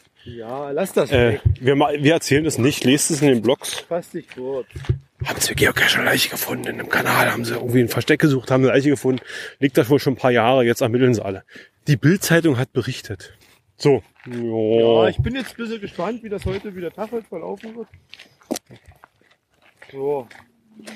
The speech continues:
Speaker 2: Wollen wir das Thema Finanzierung ansprechen? Das würde mich mal
Speaker 1: Was möchtest du finanzieren?
Speaker 2: Naja, so mal eventmäßig mal so qua-, qua-, dass man ein paar Kommentare gibt.
Speaker 1: Naja.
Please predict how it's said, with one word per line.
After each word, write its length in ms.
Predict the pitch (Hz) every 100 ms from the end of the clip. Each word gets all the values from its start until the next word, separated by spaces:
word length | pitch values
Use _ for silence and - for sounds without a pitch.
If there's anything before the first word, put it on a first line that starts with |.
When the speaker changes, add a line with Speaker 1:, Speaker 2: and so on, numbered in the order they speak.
| - _ _ _ _ - _ _ _ - - - - - - -
Speaker 2:
Wollen 160 | - 143
wir 40 | 165
das 100 | -
Thema 220 | 170 160
Finanzierung 640 | - 123 - - 190 294
ansprechen? 560 | 294 - - 302 262 226
Das 160 | 117 151
würde 120 | 170
mich 180 | 165 -
mal 260 | 143 131 - - -
Speaker 1:
Was 140 | 135 151
möchtest 300 | 147 - 170
du 40 |
finanzieren? 560 | - 160 139 110 208 180 -
Speaker 2:
Naja, 320 | 120 123 139 233
so 60 | 190
mal 360 | 156 151 151 147 - - - _ _ - - - - - _
eventmäßig 680 | - 113 135 170 233 214 220
mal 180 | 190 175
so 80 | 165
qua-, 400 | - 151 151 151
qua-, 180 | - 160
dass 140 | 185
man 120 | 175 147
ein 60 |
paar 140 | - 151
Kommentare 540 | 160 127 110 127 247
gibt. 300 | 254 - - _ _ _ _ - _ _ _ _ - - _ 135
Speaker 1:
Naja. 680 | 131 131 131 151 214 185